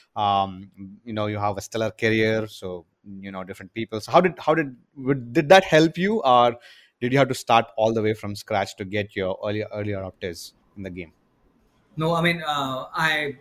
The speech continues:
Speaker 2: you know, I absolutely, the previous, uh, stints that I have had, uh, in career have been of tremendous help. Um, I think, I think absolutely, right? I mean, the very fact that a lot of people in the industry knew it was a phase that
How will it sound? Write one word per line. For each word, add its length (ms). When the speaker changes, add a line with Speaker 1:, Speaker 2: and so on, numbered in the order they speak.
Speaker 2:
you 100
know, 100
I 240
absolutely, 600
the 100
previous, 600
uh, 240
stints 440
that 200
I 100
have 140
had, 320
uh, 180
in 140
career 380
have 120
been 100
of 60
tremendous 500
help. 220
Um, 500
I 100
think, 220
I 60
think 180
absolutely, 720
right? 180
I 40
mean, 260
the 160
very 200
fact 240
that 140
a 40
lot 180
of 100
people 220
in 120
the 80
industry 400
knew 460
it 100
was 140
a 100
phase 280
that 360